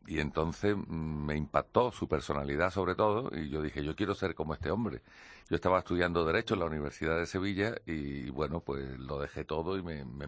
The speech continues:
me metí a torear. Lo que pasa es que ser torero es muy difícil, y una profesión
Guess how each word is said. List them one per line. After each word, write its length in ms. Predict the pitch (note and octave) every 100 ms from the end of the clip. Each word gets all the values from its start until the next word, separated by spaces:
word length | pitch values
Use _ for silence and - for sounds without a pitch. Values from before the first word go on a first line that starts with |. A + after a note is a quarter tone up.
| -
me 160 | D2
metí 260 | C#2 C2+ D2
a 80 | D#2
torear. 380 | D#2 C2 E2 - - - - -
Lo 140 | D#2+
que 60 | C#2+
pasa 260 | D#2 -
es 60 | D#2+
que 420 | E2+ E2 D#2 C#2+ C#2+
ser 260 | - D#2+ C#2
torero 300 | D#2+ D#2 D#2
es 60 |
muy 120 | D2+ C#2
difícil, 500 | - D2 - B1 A#1+
y 80 | C2+
una 160 | D2
profesión 540 | D2 C#2 D#2 E2 E2